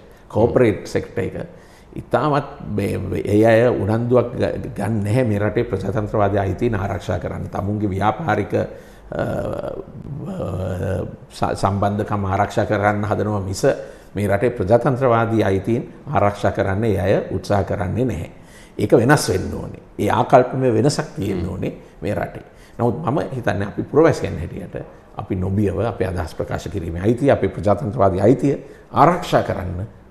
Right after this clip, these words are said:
Speaker 1: අපි කටයුතු කරන්න ඕනේ.
Speaker 2: හොඳයි, අ, බොහොම ස්තුතියි ඔබතුමාට. අ, ඔබටත්, අ, දල අදහසක්, අ, අපිට අවශ්‍ය වුණා ලබා දෙන්න රටේ තියෙන වර්තමාන තත්ත්වය පිළිබඳව විශේෂයෙන්ම නීතිඥ ප්‍රජාවේ කියවීම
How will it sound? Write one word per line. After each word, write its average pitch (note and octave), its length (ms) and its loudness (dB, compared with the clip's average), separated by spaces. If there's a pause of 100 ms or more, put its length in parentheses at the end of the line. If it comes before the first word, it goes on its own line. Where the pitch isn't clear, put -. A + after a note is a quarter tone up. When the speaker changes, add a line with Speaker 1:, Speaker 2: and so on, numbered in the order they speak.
Speaker 1:
අපි - 120 -8
කටයුතු G#2 360 -4
කරන්න - 300 -8
ඕනේ. - 200 -14 (360)
Speaker 2:
හොඳයි, A#2+ 360 2
අ, F#2+ 320 2
බොහොම F#2+ 220 -2
ස්තුතියි A2 240 -4
ඔබතුමාට. A2 340 0
අ, E3+ 120 0 (960)
ඔබටත්, A2 220 0 (400)
අ, F#2 220 -2
දල G#2 180 0
අදහසක්, C3 420 4 (340)
අ, G#2 140 -6 (220)
අපිට A2 180 -4
අවශ්‍ය A2 220 2
වුණා G#2 200 -2
ලබා G2+ 160 2
දෙන්න G#2+ 160 -4
රටේ G2+ 220 -2
තියෙන G2+ 180 -4
වර්තමාන F#2+ 500 -6
තත්ත්වය F#2+ 360 -8
පිළිබඳව A#2 500 -4
විශේෂයෙන්ම G#2+ 440 -8 (520)
නීතිඥ A2+ 420 -4
ප්‍රජාවේ A#2+ 540 6
කියවීම B2+ 480 2